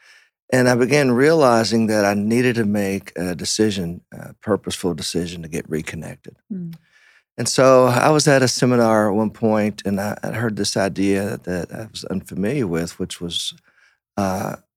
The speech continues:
Speaker 1: reverse mentoring. And so I, uh, found a young person in the Western Territory, uh, who's, uh, loves the Lord with all of his heart.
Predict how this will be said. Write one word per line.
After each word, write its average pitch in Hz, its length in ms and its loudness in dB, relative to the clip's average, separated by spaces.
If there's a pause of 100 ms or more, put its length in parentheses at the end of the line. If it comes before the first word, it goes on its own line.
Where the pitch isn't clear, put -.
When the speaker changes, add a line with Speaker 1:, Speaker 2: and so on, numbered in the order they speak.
Speaker 1:
reverse 110 480 2
mentoring. 104 680 0 (1300)
And 120 120 -4
so 131 460 6
I, 120 320 4
uh, 117 400 0
found 127 400 2
a 117 60 2
young 113 240 2
person 113 380 0
in 101 80 0
the 101 60 -2
Western 98 380 -2
Territory, 104 640 -4 (640)
uh, 101 220 -4
who's, 101 340 -4
uh, - 340 -8 (540)
loves 98 400 -2
the 95 80 -2
Lord 98 240 0
with 95 120 -6
all 95 160 0
of 95 60 -2
his 95 140 -4
heart. 101 420 -6